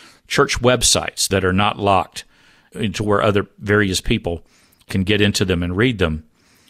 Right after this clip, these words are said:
That's a valid point, and I, there might be people of ill will who misuse that information, but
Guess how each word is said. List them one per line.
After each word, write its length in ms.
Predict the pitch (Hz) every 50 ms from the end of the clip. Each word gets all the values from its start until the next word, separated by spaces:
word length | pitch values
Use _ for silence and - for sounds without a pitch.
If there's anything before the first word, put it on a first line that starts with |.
| _ _ _
That's 260 | - - 104 87 - -
a 60 | 90
valid 360 | 90 101 107 123 127 117 -
point, 300 | - 139 147 156 165 135
and 140 | 110 101 101
I, 160 | 101 98 95 - _ _ - _ _ _ _
there 120 | - 117 110
might 220 | 117 131 156 -
be 120 | - 139 120
people 360 | - - 135 - - 117 110
of 160 | 101 92 - -
ill 320 | 113 110 107 104 98 95
will 520 | 90 95 110 131 143 151 156 156 156 147 - _ - - - - - - -
who 180 | - 104 98 92
misuse 460 | 110 123 135 - - 143 147 151 139
that 160 | - 151 143
information, 680 | 147 147 143 - 139 127 127 127 120 - 123 117 110 - - - _ - - - - - - _ _ _ -
but 440 | - 110 113 120 117 - _ _